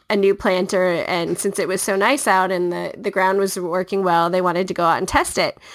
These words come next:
And so he put up just a little short video and said, "Corn planting in Central Illinois in,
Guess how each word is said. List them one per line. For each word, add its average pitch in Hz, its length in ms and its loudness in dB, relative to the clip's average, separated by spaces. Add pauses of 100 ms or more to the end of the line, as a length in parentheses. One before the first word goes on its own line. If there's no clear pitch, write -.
(260)
And 220 120 -4
so 233 240 2
he 269 120 2
put 262 160 2
up 233 180 0
just - 200 -2
a 226 60 2
little 196 260 4
short 202 300 -2
video 190 440 2
and 190 140 0
said, 185 300 -2
"Corn 254 260 2
planting 226 440 0
in 202 100 0
Central 208 380 -4
Illinois 214 340 0
in, 180 180 -2